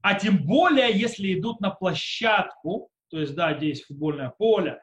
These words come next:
баскетбольная площадка, и теннисная корт и так далее, и играют там, то есть в этом проблема полдин дехоль, почти по всем мнениям. Поэтому в шаббат никаких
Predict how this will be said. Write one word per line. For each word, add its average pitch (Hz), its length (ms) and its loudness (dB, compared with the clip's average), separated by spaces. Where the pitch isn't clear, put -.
баскетбольная 185 760 0
площадка, 156 580 -6
и 151 100 -4
теннисная 196 720 -2
корт 185 380 -2
и - 80 -20
так 147 220 -14
далее, 302 340 -2
и 202 140 0
играют 196 460 2
там, 302 400 -2
то 226 80 -4
есть 294 200 -2
в 277 60 -4
этом 254 160 -2
проблема 233 360 -4
полдин 226 260 -8
дехоль, 196 380 -12
почти 196 280 -14
по 196 100 -10
всем 190 180 -10
мнениям. 170 280 -8
Поэтому 226 460 -8
в - 40 -20
шаббат 214 520 -4
никаких 185 680 -4